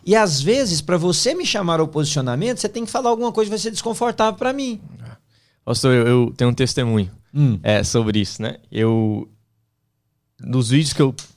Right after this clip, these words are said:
Speaker 2: tinha postado até hoje, o maior que, que teve mais engajamento, mais visual-, visualizações, tinha quatorze, quinze mil,
Speaker 1: Uhum.
Speaker 2: é, views, né? E, e eu notei, eu comentei pra mim,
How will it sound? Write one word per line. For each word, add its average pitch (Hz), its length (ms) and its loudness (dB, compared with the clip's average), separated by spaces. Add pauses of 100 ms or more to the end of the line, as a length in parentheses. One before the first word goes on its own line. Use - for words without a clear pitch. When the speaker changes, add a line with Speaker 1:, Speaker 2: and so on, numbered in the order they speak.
(160)
Speaker 2:
tinha 120 200 -2
postado 120 420 0
até 143 180 0
hoje, 139 380 4
o - 80 -10
maior 143 480 2
que, 131 400 -4 (420)
que - 80 -8
teve 120 240 2
mais 170 240 4
engajamento, 127 840 2
mais 131 260 0
visual-, 113 460 -2
visualizações, 107 760 0
tinha 160 400 0 (140)
quatorze, 120 480 0
quinze 113 260 -2
mil, 107 240 0 (160)
Speaker 1:
Uhum. 107 340 -8
Speaker 2:
é, 95 460 0
views, 104 420 -2
né? 170 180 2 (640)
E, 151 580 2 (160)
e 151 100 -4
eu 240 220 4
notei, 233 560 -2
eu 175 140 -2
comentei 185 320 -2
pra 202 100 -2
mim, 202 100 -2